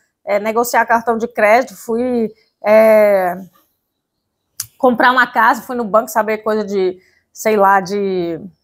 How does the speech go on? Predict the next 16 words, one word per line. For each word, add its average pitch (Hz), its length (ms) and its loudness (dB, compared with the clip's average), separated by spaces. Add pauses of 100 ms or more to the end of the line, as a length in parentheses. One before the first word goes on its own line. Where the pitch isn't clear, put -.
(320)
como 175 100 -10
é 175 60 -4
que - 80 -16
chama? 285 280 -2
De 190 260 -2
financiamento, 208 1160 -2 (540)
é, 202 800 4 (1120)
fui 247 560 0
fazer 226 260 -2
uma 226 160 4
aula, 208 760 4
né, 262 340 -4 (100)
de 190 800 -6 (520)
educação 202 480 -2
financeira, 208 1080 0 (220)
né? 233 380 -4